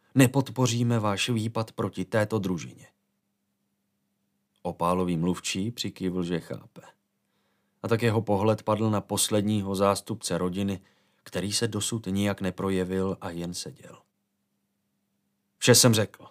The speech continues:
A i vám jsem poslal podklady k dnešnímu jednání. To znamená, že víte vše, co byste vědět měli.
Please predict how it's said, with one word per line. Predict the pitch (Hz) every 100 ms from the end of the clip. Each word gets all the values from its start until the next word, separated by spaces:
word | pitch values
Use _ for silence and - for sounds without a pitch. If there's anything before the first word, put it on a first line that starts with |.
| _ _ _ _ - -
A | 120
i | 127
vám | 113 120 104
jsem | 92 80
poslal | 90 - 87 82
podklady | 95 - 98 92
k | 85
dnešnímu | 92 92 98 92
jednání. | 92 90 82 - - - _ _ _ _ _ _
To | 85
znamená, | 82 87 92 92
že | 90
víte | 87 87 82
vše, | 90 - 90
co | -
byste | 90 87 90
vědět | 87 82 82 80
měli. | 78 67 67